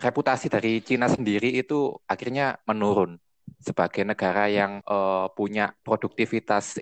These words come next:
industri yang tinggi, juga punya ekonomi yang besar, pengaruhnya terhadap, eh, laju pertumbuhan ekonomi global. Tapi karena adanya statement dari masyarakat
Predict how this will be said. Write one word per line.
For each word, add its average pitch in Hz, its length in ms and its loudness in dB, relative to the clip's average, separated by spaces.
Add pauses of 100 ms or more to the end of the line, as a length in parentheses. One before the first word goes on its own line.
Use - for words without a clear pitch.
industri 104 560 2
yang 98 160 0
tinggi, 113 720 0 (100)
juga - 460 0 (240)
punya 104 300 -2
ekonomi 101 600 0
yang 98 320 -2 (440)
besar, 113 580 2 (100)
pengaruhnya 104 480 2
terhadap, 95 540 2 (580)
eh, 95 640 2
laju 98 680 0 (120)
pertumbuhan 95 720 4
ekonomi 101 460 0
global. 104 580 4
Tapi 127 460 0 (400)
karena 104 480 0
adanya 95 400 -2
statement 113 800 -2
dari 101 240 0
masyarakat 98 680 0